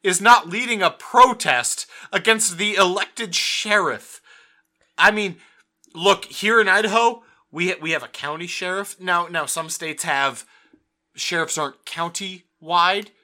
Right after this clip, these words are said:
versus the mayor, but in no situation is the mayor gonna rally against the sheriff. Both do. It's because either the mayor's appointed the sheriff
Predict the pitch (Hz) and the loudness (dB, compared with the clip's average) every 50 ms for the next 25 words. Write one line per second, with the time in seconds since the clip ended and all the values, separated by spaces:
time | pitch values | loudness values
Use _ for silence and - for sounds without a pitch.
0 | _ _ _ - 160 170 170 - 180 170 - 196 175 170 170 185 190 196 214 214 | _ _ _ -6 -6 -4 -4 -4 -4 -4 -4 -6 -4 -4 -6 -4 -4 -6 -6 -8
1 | 214 - - - _ - 139 208 226 180 - - - _ _ _ _ _ _ _ | -10 -14 -20 -20 _ 4 6 8 8 8 6 0 -18 _ _ _ _ _ _ _
2 | _ _ _ - 202 226 214 190 151 127 131 131 139 160 196 226 233 208 - - | _ _ _ 0 2 2 2 2 -2 -12 -10 -2 4 6 6 8 6 6 2 0
3 | 185 165 - - 156 131 123 117 110 107 - - 110 87 76 _ _ _ _ _ | -2 -4 -6 -8 -6 -6 -4 -6 -6 -6 -10 -12 -14 -18 _ _ _ _ _ _
4 | _ _ _ _ - 170 175 165 - - 151 135 127 135 147 156 170 175 170 151 | _ _ _ _ -2 -2 -2 -2 -2 -6 -8 -8 -8 -10 -10 -6 -4 -2 0 0
5 | 135 120 110 107 - _ _ _ _ _ _ _ _ _ _ _ 135 123 165 180 | 0 -2 -4 -6 -10 _ _ _ _ _ _ _ _ _ _ _ -6 0 2 2
6 | 175 160 151 165 165 175 175 165 160 151 143 175 175 170 170 - - - 123 - | 2 2 4 4 6 6 4 4 0 -2 -2 -2 -2 -2 -4 -10 -10 -10 -10 -8
7 | - - - - - - 180 185 180 156 135 110 95 - - - - _ _ _ | -6 -6 -4 -4 -4 0 4 4 4 4 2 -4 -8 -12 -18 -20 -20 _ _ _
8 | _ _ _ _ _ _ _ _ 127 147 220 240 220 214 220 _ - 190 180 175 | _ _ _ _ _ _ _ _ 4 8 10 10 10 8 4 _ -4 -2 -2 -2
9 | 175 180 185 185 185 175 180 - - - _ _ _ _ - - _ _ _ - | -2 0 0 0 0 0 -2 -6 -10 -10 _ _ _ _ -20 -20 _ _ _ -6
10 | 165 214 208 254 240 247 240 262 294 294 277 233 196 214 202 233 233 220 196 - | -4 0 2 2 2 2 0 -4 -4 -2 -2 -2 -2 0 0 2 2 2 2 0
11 | 147 - - - 156 170 175 - 233 185 - 233 - - 247 220 214 247 320 330 | -4 -8 -8 -8 -6 -6 -6 -8 -12 -10 -8 -8 -6 -4 -2 -2 -2 -2 -4 -6
12 | - _ | -14 _